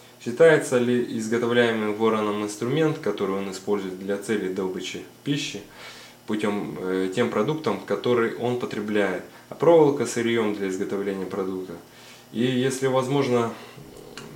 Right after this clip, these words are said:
можете поподробнее описать отличия человека разумного от остальных животных, населяющих нашу планету?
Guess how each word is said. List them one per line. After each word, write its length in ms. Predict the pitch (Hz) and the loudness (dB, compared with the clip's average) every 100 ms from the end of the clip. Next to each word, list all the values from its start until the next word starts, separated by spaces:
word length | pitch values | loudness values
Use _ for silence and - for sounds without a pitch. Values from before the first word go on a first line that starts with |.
| - | -12
можете 640 | 107 131 143 135 113 107 - - - - - - | -6 -2 0 0 0 -2 -2 -10 -20 -20 -18 -8
поподробнее 800 | 113 - 113 117 107 107 104 - | -6 -2 0 0 0 0 -2 -4
описать 460 | - 113 - 110 - - - - - | -6 -4 0 0 0 -8 -20 -12 -6
отличия 480 | 104 117 117 113 | -2 -2 0 0
человека 380 | 107 110 107 104 | 2 4 4 4
разумного 500 | 101 117 131 113 101 | 0 0 -2 0 0
от 120 | 98 | 0
остальных 460 | 101 - 104 117 117 | -4 -4 -4 -2 -2
животных, 480 | 104 104 104 101 - | -2 -2 -2 -2 -6
населяющих 540 | 95 92 101 104 107 104 | -10 -4 0 0 0 -6
нашу 200 | 98 - - | -8 -8 -10
планету? 420 | 95 92 92 - | -6 -6 -6 -10